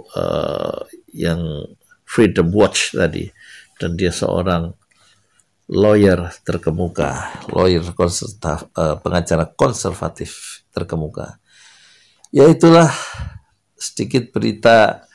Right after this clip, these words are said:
perkembangan baru. Sekarang Cina dikepung, diserang oleh Inggris, Israel, Amerika, eh, kemudian Mesir, India, dan negara-negara lain, dan mereka menuduh Cina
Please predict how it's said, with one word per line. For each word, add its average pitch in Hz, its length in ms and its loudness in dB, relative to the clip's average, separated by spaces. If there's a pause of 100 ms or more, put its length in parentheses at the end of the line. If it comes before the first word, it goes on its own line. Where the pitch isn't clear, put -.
(340)
perkembangan 107 640 2
baru. 107 340 6
Sekarang 104 680 0
Cina 107 640 -2 (460)
dikepung, 120 720 2
diserang 104 640 0 (160)
oleh 104 480 2
Inggris, 120 640 2
Israel, 110 880 2
Amerika, 107 880 2 (1200)
eh, 101 280 6
kemudian 95 680 2
Mesir, 117 680 4
India, 110 560 4
dan 104 280 0
negara-negara 101 760 2
lain, 107 360 2
dan 92 200 2
mereka 101 360 0
menuduh 95 320 0
Cina 90 520 -2